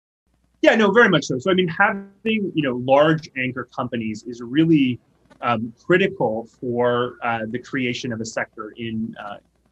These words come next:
uh, in the country, right? So by being able to build some really successful global, uh, players here in Canada, that really is how we will secure, um, not only those sectors, but also, uh, wealth creation, right? So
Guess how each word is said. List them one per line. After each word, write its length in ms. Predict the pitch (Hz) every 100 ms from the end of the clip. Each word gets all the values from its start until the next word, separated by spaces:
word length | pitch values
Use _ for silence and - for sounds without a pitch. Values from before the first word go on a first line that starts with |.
| 98
uh, 140 | 85 92
in 120 | 151 139
the 80 |
country, 380 | 131 139 127 -
right? 300 | - 131 -
So 340 | - 160 151 - _ _
by 140 | 170 160
being 220 | 185 214
able 200 | 214 202
to 80 | 165
build 380 | 120 131 143 139
some 220 | 131 123
really 240 | 143 160
successful 640 | 160 - - 123 - 113 104 107
global, 560 | 117 123 123 117 110 - -
uh, 300 | 110 104 101 _
players 600 | - 117 120 107 107 -
here 140 | 135 117
in 180 | 113 - -
Canada, 320 | 120 120 104 - - -
that 180 | - -
really 180 | 170 185
is 120 | 180
how 120 | 156 139
we 100 | 135
will 240 | 120 120
secure, 680 | - 113 - 131 123 120 113 _ -
um, 520 | 117 113 110 110 110 -
not 200 | 151 147
only 340 | 139 127 113 117
those 200 | 117 -
sectors, 520 | 123 - 254 269 - _ -
but 180 | 156 185
also, 500 | 202 202 208 185 -
uh, 220 | 139 127
wealth 280 | 127 127 -
creation, 460 | - 107 92 - -
right? 260 | 117 165 -
So 300 | 156 151